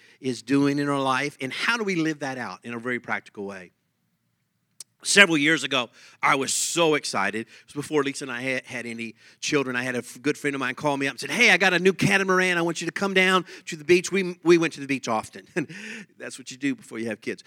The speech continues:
But, you know, we have, we went to the beach often. It was in, it was in Virginia Beach, and, uh, went to the ocean and just hung out all the time. It was, it was, it was a lot of fun. But he says, "Hey, I,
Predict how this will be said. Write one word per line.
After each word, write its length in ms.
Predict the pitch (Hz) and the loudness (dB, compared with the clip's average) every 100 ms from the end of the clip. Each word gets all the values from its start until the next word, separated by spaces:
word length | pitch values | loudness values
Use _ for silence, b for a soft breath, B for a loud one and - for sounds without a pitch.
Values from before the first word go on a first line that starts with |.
| B B | B B
But, 180 | 170 170 | 4 6
you 140 | 180 | 4
know, 60 | 165 | 4
we 200 | 160 180 | 4 4
have, 300 | 175 165 160 | 4 2 2
we 120 | 160 180 | 2 4
went 160 | 185 | 2
to 40 | 160 | -2
the 60 | |
beach 220 | 170 156 | -6 0
often. 340 | 156 147 165 143 | 2 2 0 -2
It 140 | 135 | -2
was 120 | 120 | -4
in, 200 | 127 120 | -4 -4
it 160 | 123 120 | -4 -4
was 160 | 120 117 | -6 -6
in 100 | 113 | -12
Virginia 300 | 123 160 151 | -10 -8 -4
Beach, 340 | 147 143 - | -2 -2 -4
and, 260 | 120 113 117 | -6 -4 -2
uh, 220 | 117 117 | 0 2
went 200 | 143 143 | 0 0
to 100 | 147 | -4
the 100 | 131 | 0
ocean 420 | 147 143 151 143 | 0 -2 -6 -6
and 140 | 131 | -8
just 140 | 135 160 | -10 -12
hung 160 | 170 | -8
out 120 | 156 147 | -8 -6
all 240 | 135 143 | -4 -4
the 80 | 139 | -6
time. 240 | 147 135 131 | -8 -8 -6
It 20 | |
was, 160 | 120 - | -10 -8
it 80 | |
was, 200 | 135 123 B B - | -8 -8 B B -4
it 60 | |
was 160 | 156 135 | -4 0
a 40 | |
lot 320 | 131 139 147 139 | 0 4 2 2
of 80 | |
fun. 320 | - 104 95 - B B | -6 -10 -10 -14 B B
But 100 | 175 | -2
he 40 | 175 | 2
says, 160 | 202 | 2
"Hey, 280 | 196 220 | 6 6
I, 60 | 196 | 6